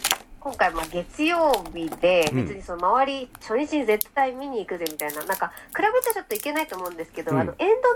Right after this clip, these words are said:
Speaker 1: ゲームとか、
Speaker 2: はい。
Speaker 1: インフィニ-、あのー、マーベルのあのお祭り感っていうのが本当になくて、
Speaker 2: うん。うん。
Speaker 1: なんか、石山さんが今日見てなかったら行かなかったと思います、本当に。
Speaker 2: うん。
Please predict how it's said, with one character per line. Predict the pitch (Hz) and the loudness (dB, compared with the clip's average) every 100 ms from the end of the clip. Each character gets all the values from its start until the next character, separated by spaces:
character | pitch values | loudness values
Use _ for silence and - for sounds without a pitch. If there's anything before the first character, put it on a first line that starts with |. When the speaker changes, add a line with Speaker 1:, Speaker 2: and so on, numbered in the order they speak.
| 494 | 8
Speaker 1:
ゲ | 330 | 6
ー | |
ム | 233 | 4
と | 165 | 0
か、 | - - - - | 6 6 6 4
Speaker 2:
は | 120 | 4
い。 | |
Speaker 1:
イ | |
ン | 370 | 4
フ | 392 | 2
ィ | 381 | 2
ニ-、 | 381 381 381 370 - - - - - - - - - - - - 151 214 | 2 0 0 -4 -6 -16 -20 -20 -20 -20 -20 -20 -20 -18 -14 -12 -4 2
あ | 220 | 4
の | 214 208 202 196 196 196 196 190 190 185 185 - | 4 2 2 2 2 2 0 0 -2 -2 -6 -8
ー、 | - - - - - - - - | -20 -20 -20 -20 -20 -20 -20 0
マ | 294 480 466 | 6 8 8
ー | |
ベ | 311 | 4
ル | 208 | 2
の | 185 175 170 | 0 4 4
あ | |
の | 170 202 202 | 6 4 4
お | |
祭 | 202 262 - 302 302 | 6 4 4 0 2
り | |
感 | 226 165 | 2 0
っ | |
て | - | 2
い | 160 | 0
う | |
の | 151 | 0
が | |
本 | 151 262 294 | 2 0 2
当 | 320 | 2
に | 294 | 4
な | 277 | 4
く | 285 | 2
て、 | - 165 151 135 | 2 2 4 4
Speaker 2:
う | |
ん。 | 123 | 2
う | |
ん。 | 76 - - - - - - - - - - - - | 2 -4 -16 -18 -20 -18 -16 -16 -16 -18 -20 -18 0
Speaker 1:
な | 269 | 2
ん | - | 4
か、 | 156 143 135 - - - - - - - - - - - | 4 6 4 0 -12 -20 -20 -20 -20 -20 -20 -20 -20 -14
石 | - 403 | 0 4
山 | 381 | 4
さ | 381 381 | 4 4
ん | |
が | 370 | 2
今 | 349 | 0
日 | 247 | 0
見 | |
て | 233 | 2
な | 220 | 4
か | 165 | 4
っ | |
た | - | 2
ら | 147 | -2
行 | - | 0
か | 330 | 0
な | - | 2
か | 175 | 0
っ | |
た | - | 0
と | 139 | -4
思 | 139 | -8
い | 135 | -10
ま | 131 | -6
す、 | - | 2
本 | 120 95 | 4 4
当 | 85 | 2
に。 | |
Speaker 2:
う | |
ん。 | 73 | -2